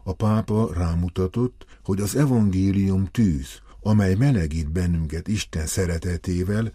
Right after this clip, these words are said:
ugyanakkor elégeti önzéseinket, megvilágítja életünk sötét oldalait,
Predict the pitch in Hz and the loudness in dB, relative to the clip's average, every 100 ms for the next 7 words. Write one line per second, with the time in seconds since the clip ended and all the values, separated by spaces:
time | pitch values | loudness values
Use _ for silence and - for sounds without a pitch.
0 | - 131 117 110 104 - 104 - 131 110 | 0 4 6 4 2 0 -2 2 2 2
1 | 78 82 80 82 85 101 95 110 107 107 | 0 -2 -4 -4 -2 -2 0 -2 0 0
2 | 107 104 110 107 - - 107 110 90 90 | 0 0 0 -4 -6 -6 0 2 2 0
3 | 90 85 82 76 - 92 80 104 85 78 | 0 0 -2 -6 -6 -4 -2 -2 -2 -4
4 | 82 80 - 113 120 110 110 110 107 107 | -6 -6 -4 -2 0 0 0 -2 0 0
5 | 98 95 92 - | 0 0 -2 -6